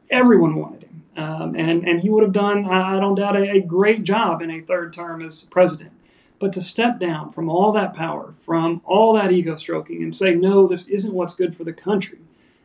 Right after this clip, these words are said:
that sets the, uh, the, the mold for what American elected officials ought to follow. And I think it's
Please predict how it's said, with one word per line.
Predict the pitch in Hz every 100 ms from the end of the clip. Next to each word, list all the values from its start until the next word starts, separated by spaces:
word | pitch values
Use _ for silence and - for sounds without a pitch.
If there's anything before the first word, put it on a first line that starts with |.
| _
that | 160 156 180 220 220
sets | - 190 175 - -
the, | 165 156 160
uh, | 156 160 165 170
the, | 160 160
the | 156 156
mold | 165 170 170 160
for | 170
what | 156 170 170 -
American | 156 147 160 175 175
elected | 170 165 156 147
officials | 156 160 - 165 -
ought | 160 156
to | 160
follow. | 175 156 165 160
And | 170
I | 165
think | 196
it's | 180